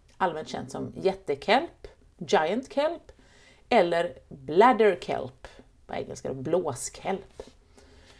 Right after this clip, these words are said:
Och det här är en av fyra arter i släktet Macrocystis som ligger i ordningen Laminariales. Vi har ju kanske vilka andra som ligger där. Och trots sitt utseende så är det alltså inte en växt, det är en heterokont,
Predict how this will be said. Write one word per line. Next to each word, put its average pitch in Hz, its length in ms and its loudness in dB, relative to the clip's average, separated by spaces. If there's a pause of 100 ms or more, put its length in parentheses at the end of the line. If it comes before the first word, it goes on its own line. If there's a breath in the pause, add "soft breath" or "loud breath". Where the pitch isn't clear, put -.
(240 soft breath)
Och - 180 -4
det 233 120 8
här 254 180 4
är 254 140 0
en 170 300 -2
av 175 140 -4
fyra 185 480 -2
arter 254 440 0 (220)
i 202 60 -8
släktet 202 360 -4
Macrocystis 202 800 0 (240)
som 202 120 0
ligger 175 240 0
i 175 40 0
ordningen 156 520 -2
Laminariales. 156 1400 -4 (520)
Vi - 120 -20
har 156 180 -6
ju 156 120 -4
kanske 160 260 -10
vilka 156 220 -4
andra 170 220 -6
som 180 140 -10
ligger 175 160 -4
där. 165 160 -4 (840 soft breath)
Och 269 260 -2
trots - 300 2
sitt 208 120 2
utseende 156 540 2
så 160 120 0
är 170 100 2
det 120 60 0
alltså 135 160 -6
inte 160 180 -10
en 143 100 -10
växt, - 420 -12
det - 280 -2
är - 40 -6
en - 100 -10
heterokont, - 1080 -8